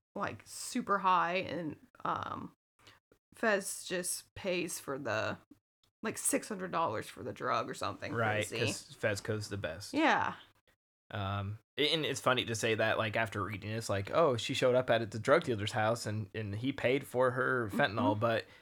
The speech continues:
Speaker 2: he, several times throughout the show, does everything to save her.
Speaker 1: And she's just self-destructive.
Speaker 2: Right, she's
Speaker 1: <laughs>
Speaker 2: very self-destructive, and, um, it's weird that, like,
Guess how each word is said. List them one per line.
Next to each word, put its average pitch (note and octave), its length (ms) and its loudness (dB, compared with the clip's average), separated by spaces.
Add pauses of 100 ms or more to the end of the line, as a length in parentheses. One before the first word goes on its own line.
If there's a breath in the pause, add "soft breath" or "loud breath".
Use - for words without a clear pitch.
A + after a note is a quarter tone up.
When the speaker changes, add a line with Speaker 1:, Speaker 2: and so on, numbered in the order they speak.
(200 loud breath)
Speaker 2:
he, C3+ 580 -2
several D3+ 380 6
times A#2 260 0
throughout A#2 200 2
the A2+ 80 -6
show, A#2+ 300 6
does A2 240 0
everything A#2+ 640 0
to A2+ 120 -6
save A2 340 -2
her. G2+ 340 -2 (340 loud breath)
Speaker 1:
And A#3+ 120 0
she's A#3+ 420 -2
just - 180 -4
self-destructive. - 1000 0
Speaker 2:
Right, D3 320 8
she's B2+ 140 0
Speaker 1:
<laughs> D3 100 10
Speaker 2:
very C3 120 6
self-destructive, A2 840 0
and, A2+ 540 -2
um, A2 480 -2
it's A#2 180 -4
weird C3+ 320 2
that, A2+ 180 4
like, A2 260 0